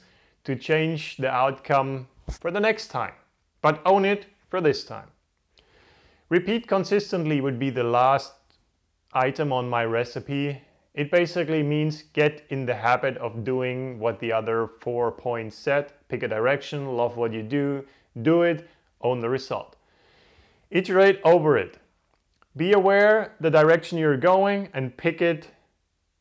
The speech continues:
on purpose. Don't just drift and float around and say, "Well, I, how did I end up there? Wow, interesting." Pick a direction, pick it on purpose. Find a way to love what needs to be done.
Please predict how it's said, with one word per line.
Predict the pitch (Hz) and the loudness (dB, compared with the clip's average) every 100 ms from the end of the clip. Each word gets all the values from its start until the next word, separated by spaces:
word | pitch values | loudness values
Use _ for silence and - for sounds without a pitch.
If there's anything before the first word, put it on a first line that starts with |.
| _ _ _ _ | _ _ _ _
on | 143 143 | -2 -2
purpose. | - 165 160 110 - - _ _ - | 2 2 2 -4 -8 -20 _ _ 2
Don't | 170 180 - _ _ | 2 2 -6 _ _
just | - 160 - | 0 0 0
drift | 139 156 165 - | 2 2 2 -4
and | 139 | -8
float | - 143 143 | -2 0 2
around | 123 131 170 180 | 2 2 2 2
and | 135 | 0
say, | 143 | -2
"Well, | 123 156 151 - - _ _ | 2 4 2 -2 -20 _ _
I, | 139 151 151 | 0 0 0
how | 156 | 0
did | 160 135 | 2 2
I | 120 | 0
end | 117 113 | 0 0
up | 135 | 0
there? | 123 95 | -2 -4
Wow, | 101 117 120 104 | -2 0 0 -2
interesting." | 135 139 123 - 98 - - - | -6 -6 -8 -10 -16 -16 -20 -6
Pick | 170 180 | -4 -2
a | 175 | 0
direction, | 151 147 151 175 - 170 170 - _ _ | 2 2 2 0 -4 -8 -8 -14 _ _
pick | 151 151 | -6 -2
it | 156 - | -4 -4
on | 135 135 | -6 -6
purpose. | - 139 143 117 - - _ _ _ _ _ _ _ _ _ _ _ _ _ _ _ _ _ | -4 -4 -2 -6 -8 -20 _ _ _ _ _ _ _ _ _ _ _ _ _ _ _ _ _
Find | _ 160 175 202 | _ 2 4 4
a | |
way | 185 180 180 | 6 6 6
to | 180 | 2
love | 151 147 165 160 - | 4 6 6 4 0
what | 127 127 - | -2 -2 -6
needs | 135 165 180 - | -4 -2 -4 -6
to | 175 | -2
be | 151 143 | 0 2
done. | 120 95 87 | 0 -2 -8